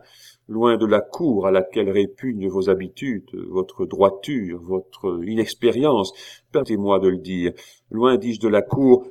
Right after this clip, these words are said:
vous eussiez mieux apprécié les personnages qui jouent leur rôle sur ce théâtre. » Il faut ménager l'illusion de l'optique, monsieur de Charny.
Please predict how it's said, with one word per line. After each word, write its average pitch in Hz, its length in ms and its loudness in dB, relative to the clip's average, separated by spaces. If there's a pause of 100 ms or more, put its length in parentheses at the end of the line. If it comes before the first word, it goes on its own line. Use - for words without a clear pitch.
(100)
vous 110 300 -8
eussiez 117 340 -2
mieux 113 280 4
apprécié 110 540 0
les 101 100 2
personnages 101 840 -2
qui 95 140 -14
jouent 90 420 -10
leur 90 180 -2
rôle 87 440 2
sur - 180 -12
ce - 100 -8
théâtre. » 87 540 2 (800)
Il 117 120 -8
faut 123 260 4
ménager 113 760 4 (180)
l'illusion 120 720 -2
de 117 80 4
l'optique, 120 540 0
monsieur 98 260 -4
de 98 100 -4
Charny. 98 520 -2